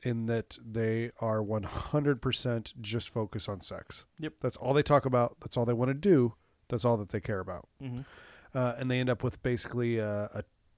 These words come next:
Speaker 1: Tinder type app,
Speaker 2: Yeah.
Speaker 1: right?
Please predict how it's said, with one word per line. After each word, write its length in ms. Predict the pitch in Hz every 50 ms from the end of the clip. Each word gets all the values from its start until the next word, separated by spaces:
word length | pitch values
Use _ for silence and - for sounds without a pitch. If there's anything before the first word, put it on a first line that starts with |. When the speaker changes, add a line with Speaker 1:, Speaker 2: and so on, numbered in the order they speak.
| _ _ _ _ _
Speaker 1:
Tinder 560 | - - 139 131 131 131 143 147 151 151 147 - - - -
type 260 | - 151 151 143 -
app, 260 | 156 151 160 - - - - - _ _ _ _ _ _ _ _ _ _ _ _ _ -
Speaker 2:
Yeah. 120 | 123 117 117
Speaker 1:
right? 220 | 123 135 -